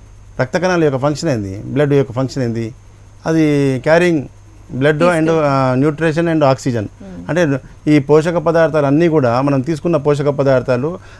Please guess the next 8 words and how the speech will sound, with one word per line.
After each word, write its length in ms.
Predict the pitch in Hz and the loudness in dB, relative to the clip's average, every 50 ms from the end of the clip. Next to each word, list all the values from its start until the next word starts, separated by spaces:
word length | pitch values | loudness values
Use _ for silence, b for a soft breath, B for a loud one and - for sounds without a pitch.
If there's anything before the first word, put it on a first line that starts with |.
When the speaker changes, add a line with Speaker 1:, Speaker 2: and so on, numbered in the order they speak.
| B B | B B
Speaker 1:
రక్తంలో 440 | 135 131 127 - 196 185 185 180 175 | 0 0 0 2 0 0 2 2 2
కలిసినప్పుడు 540 | 156 151 143 123 139 143 127 123 143 160 143 | 2 2 2 0 0 -2 -2 -2 -2 -2 0
రక్త 240 | 135 123 - - 170 | 0 -2 0 -2 -2
కణాలు 460 | 175 175 170 165 160 151 147 165 170 | 0 0 0 2 2 2 2 0 0
ఆక్సిజన్ను, 840 | 151 135 135 135 - - 160 156 147 156 147 143 143 151 170 185 196 - B B B B B 143 | 0 0 0 0 -2 -2 -2 -2 0 0 0 0 0 -2 -4 -6 -10 -12 B B B B B 2
న్యూట్రిషన్ను 560 | 156 170 151 - 170 165 139 147 151 160 165 | 2 2 2 2 0 0 2 2 0 0 2
అన్ని 500 | 160 143 151 165 180 185 190 190 190 185 | 0 0 0 0 0 -2 -2 -2 0 0
అవయవాలకు 840 | 165 156 160 160 165 156 156 156 156 156 156 147 156 180 202 208 | 2 2 4 4 4 4 4 4 2 4 2 0 -2 -2 -6 -6